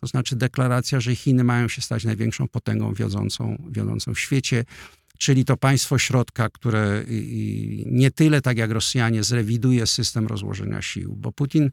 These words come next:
stara się zrewidować po dziewięćdziesiątym pierwszym roku, e, układ i to jest taka de facto następna batalia,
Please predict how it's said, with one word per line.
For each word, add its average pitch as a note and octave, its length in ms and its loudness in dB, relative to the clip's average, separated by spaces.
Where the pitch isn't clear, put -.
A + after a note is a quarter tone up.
stara C3+ 420 4
się C3+ 180 2
zrewidować A#2+ 800 2
po B2+ 320 4
dziewięćdziesiątym A2+ 760 0
pierwszym A2 440 -2
roku, G#2 640 -4
e, G#2 640 -2
układ C#3 420 -2
i F3+ 60 -6
to - 100 -4
jest F#3 160 -2
taka F3+ 240 -2
de C#3 120 0
facto D#3+ 480 -2
następna C#3+ 600 0
batalia, A2+ 640 0